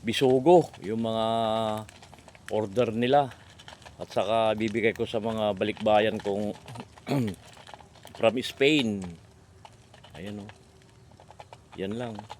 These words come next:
Hanggang dito na lang, Kyle, yan. Abang-abang lang sunod sa update dati dito sa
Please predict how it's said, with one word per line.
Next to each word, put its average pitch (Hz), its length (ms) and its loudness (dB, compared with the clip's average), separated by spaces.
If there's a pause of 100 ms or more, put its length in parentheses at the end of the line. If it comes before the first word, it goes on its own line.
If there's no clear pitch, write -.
(640)
Hanggang 107 240 0
dito 131 240 4
na 165 80 4
lang, 185 160 4
Kyle, 185 240 6
yan. 175 320 8
Abang-abang 143 560 4
lang 156 160 4
sunod 147 320 -2
sa - 240 2
update 139 240 -4
dati 143 240 4
dito 143 320 -2
sa 143 140 2